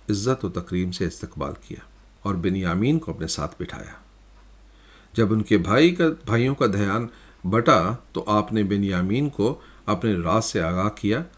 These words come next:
اور ساتھ ہی یہ بھی ہدایت کی کہ اس کا ذکر کسی سے نہ کرے۔ انہوں نے بن یامین کو اپنے پاس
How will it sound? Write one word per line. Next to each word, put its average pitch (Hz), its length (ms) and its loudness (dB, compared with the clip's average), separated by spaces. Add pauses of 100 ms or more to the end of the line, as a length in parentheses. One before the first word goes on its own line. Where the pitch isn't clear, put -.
(120)
اور 98 120 -4
ساتھ 110 400 0
ہی 87 160 0
یہ 107 100 4
بھی 135 200 4
ہدایت 101 380 0
کی 151 220 -2 (140)
کہ 98 60 0
اس 90 120 -4
کا 101 100 -4
ذکر 90 320 -2
کسی - 300 -4
سے 107 140 -2
نہ 82 80 -4
کرے۔ - 240 -12 (260)
انہوں 131 200 6
نے 165 80 6
بن 127 180 4
یامین 123 420 6
کو 185 120 0
اپنے 131 220 0
پاس 104 360 0